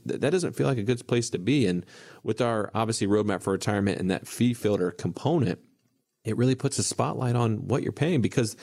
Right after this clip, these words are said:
that's how you make decisions, Randy, or at least good ones. You, you understand where you're at. "Okay, now I know exactly what I'm paying. What do I want to pay for this? What is the real value?" And at Golden Reserve, we charge a flat fee, right? Instead of paying ten thousand dollars a year based on, you know, investment costs and, and freaking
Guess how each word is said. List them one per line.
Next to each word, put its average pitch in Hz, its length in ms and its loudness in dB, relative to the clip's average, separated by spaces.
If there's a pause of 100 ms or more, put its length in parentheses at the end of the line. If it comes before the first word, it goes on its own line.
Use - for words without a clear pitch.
(280)
that's 135 180 -2
how 151 80 0
you 147 100 2
make 131 200 0
decisions, 107 500 0
Randy, 98 260 2
or 123 60 4
at 120 60 -2
least 131 180 0
good - 160 2
ones. 117 280 0
You, 104 280 2
you 101 160 2
understand 139 340 0
where 143 80 4
you're 127 140 2
at. - 260 -4
"Okay, 123 300 0
now 113 200 0
I 147 60 2
know 135 140 2
exactly 107 360 -2
what 107 120 2
I'm 95 100 -2
paying. 113 380 0 (300)
What 185 160 0
do 185 80 2
I 165 60 2
want 120 260 0
to 120 40 2
pay 85 200 -2
for - 140 -10
this? - 280 -8 (280)
What 131 140 0
is 147 120 0
the 120 80 2
real 120 260 2
value?" 90 340 0
And 90 80 2
at 90 80 0
Golden 139 240 0
Reserve, 104 380 0
we 135 140 0
charge 123 280 -2
a 110 40 0
flat 143 340 -2
fee, 151 220 2
right? 110 320 0 (340)
Instead 127 300 0
of 117 120 -2
paying 120 240 2
ten 107 240 -2
thousand 113 360 0
dollars 104 260 0
a 95 60 -4
year 113 180 2
based 101 340 0
on, 95 280 0
you 92 100 2
know, 90 140 2
investment 95 500 0
costs 104 460 -2
and, 87 240 -4
and - 160 -4
freaking 87 480 0